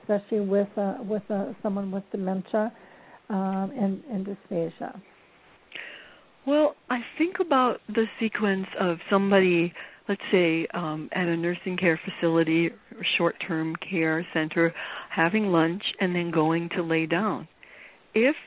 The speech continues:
Speaker 2: they have swallowing difficulties, if they're pocketing food in the side of their cheeks and they lay down, that food could be suscept-, can, your, the windpipe would be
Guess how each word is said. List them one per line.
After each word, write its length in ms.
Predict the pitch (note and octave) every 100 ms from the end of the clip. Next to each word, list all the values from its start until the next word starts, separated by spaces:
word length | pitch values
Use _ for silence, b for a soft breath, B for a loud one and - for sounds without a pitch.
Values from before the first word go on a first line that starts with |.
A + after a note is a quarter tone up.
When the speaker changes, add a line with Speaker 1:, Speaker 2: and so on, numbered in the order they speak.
| -
Speaker 2:
they 160 | C4+ C4+
have 120 | A3 G#3+ -
swallowing 500 | G3+ F#3 F#3 G#3 G#3+
difficulties, 800 | F3+ E3+ F#3 - D#3+ D#3+ D#3+ E3+ - - B B B B -
if 180 | A3+ - G#3+
they're 160 | F#3+ - -
pocketing 520 | A3+ G#3+ - A#3+ G3 -
food 360 | - F#3+ F3 F3+
in 160 | G3+ F3
the 80 | E3 - -
side 300 | E3 E3+ F3
of 80 | F3
their 160 | F3+ F3+
cheeks 420 | - E3 D#3 - - B B B
and 220 | F#3 F#3 F3
they 180 | G3
lay 220 | A3+ A3+ G3+
down, 460 | G3 G3+ F3 F3 B B B -
that 220 | F3+ G3+ - - -
food 300 | A#3+ A#3 -
could 180 | F#3+
be 180 | F3 F#3 F#3
suscept-, 520 | F3 - F3+ F#3+ - -
can, 300 | F#3 E3 - - F#3+ -
your, 240 | F3+ F3
the 120 | E3 F3
windpipe 540 | F3+ C4+ A3 F3+ E3+
would 160 | E3 E3
be 160 | F3